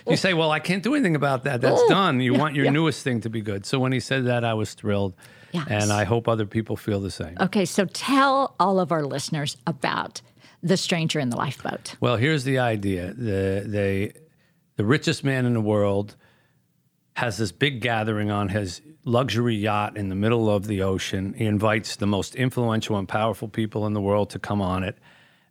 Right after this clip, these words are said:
Speaker 1: And just before they're about to finish, there's this mysterious explosion. The whole thing blows up,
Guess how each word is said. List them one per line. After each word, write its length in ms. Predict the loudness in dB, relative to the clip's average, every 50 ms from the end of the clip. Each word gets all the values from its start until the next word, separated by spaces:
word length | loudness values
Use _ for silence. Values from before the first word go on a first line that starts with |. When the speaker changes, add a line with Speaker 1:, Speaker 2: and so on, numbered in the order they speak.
| _ -6
Speaker 1:
And 580 | -4 -2 0 0 0 0 0 0 0 -2 -2 0
just 240 | 0 0 0 0
before 320 | -4 -6 -2 0 0 2 2
they're 160 | 2 2 0
about 300 | 2 0 0 0 0 -2
to 80 | -4 -8
finish, 500 | -4 -2 0 0 0 0 -2 -4 -6 -8
there's 280 | -4 -2 -2 -2 -2 -4
this 160 | -6 -4 -4
mysterious 500 | -6 -6 -2 -2 0 0 2 0 0 -2
explosion. 720 | -6 -6 -8 -8 -4 0 2 2 4 2 2 0 -2 -4
The 100 | -4 0
whole 220 | 0 2 2 2
thing 320 | -2 -2 -2 -2 -2 -2 0
blows 320 | 0 0 0 0 -2 -2
up, 260 | -4 -6 -6 -10 -14